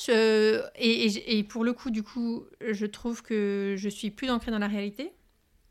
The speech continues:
Je vois les choses positives, moins positives, mais je... Et je, je, je crois que j'ai un tel, euh, euh, je sais pas quel est l'adjectif, c'est dégoût ou trop plein de tout ce qui était de, j'ai tellement culpabilisé pour tout pour Félix.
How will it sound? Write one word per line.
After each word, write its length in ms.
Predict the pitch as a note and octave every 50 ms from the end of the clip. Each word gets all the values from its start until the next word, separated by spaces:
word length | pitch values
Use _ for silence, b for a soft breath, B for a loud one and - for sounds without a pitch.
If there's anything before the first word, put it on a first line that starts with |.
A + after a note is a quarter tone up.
| _ _ _ _ _ - - _
Je 100 | - -
vois 120 | G3 F#3+ F#3+
les 60 | F3
choses 420 | - - G#3 G3+ A#3 B3+ B3 - _ _
positives, 680 | - A3+ G3 F#3 F3+ E3+ - - G3+ G3 G#3+ A3+ A#3 A3+ A#3
moins 140 | G#3+ G#3
positives, 600 | - - G#3 F3+ F3+ F3+ - - G#3+ G#3 B3 C#4 D#4+ - _ _ -
mais 80 | G#3+
je... 120 | G3 G#3+ A3 G#3+ - - b b b b b b b b b b b _
Et 100 | - G3+
je, 100 | - - -
je, 160 | G3+ G3+ A3 G#3 G#3+
je 100 | - G#3
crois 220 | G#3 - F3 E3+
que 160 | - - A3
j'ai 180 | F#3+ G3+ G3+ G3
un 140 | F#3+ F#3+ F#3 - _ -
tel, 280 | C4 C4 B3+ A#3+ A3 G#3
euh, 220 | F#3+ F3+ F3 F3+ B3+ D#4 - b b b b b b b b b b b b _ _ _ _ _ _ A3
euh, 300 | G#3+ G#3 G3+ G3 F#3+ G3
je 140 | G3+ - A3
sais 140 | G#3+ D4 D4
pas 100 | - G#4+ G#4
quel 140 | - E4+ C#4+
est 120 | B3 A3+ A3+
l'adjectif, 540 | A3 G#3+ A3+ A3 - C#4 C#4+ C#4+ - - _ -
c'est 340 | - - - - - A3+ G3+
dégoût 520 | F#3+ G3 A3+ A3+ G#3 G#3 A#3 B3+ C4+ B3+ A3
ou 60 | F#3+
trop 280 | - - - G3+ C4 B3
plein 280 | A#3+ - B3+ B3 B3+
de 240 | A#3+ G#3+ G3 G3 G#3
tout 180 | G3+ G3+ - -
ce 80 | -
qui 80 | - C4
était 240 | A#3 G#3 A3 G#3 G3+
de, 180 | F#3 F#3 A3+ -
j'ai 120 | A3 - -
tellement 280 | - C4+ C#4+ D4 C#4+ - _ _
culpabilisé 560 | - - C#4+ - C#4 B3 A3 A3 A3+ A3+ A3+ A3
pour 180 | - A#3+ A3+
tout 100 | A#3 B3
pour 140 | A#3 B3 G#3+
Félix. 400 | - G#3+ G#3 A#3+ - - -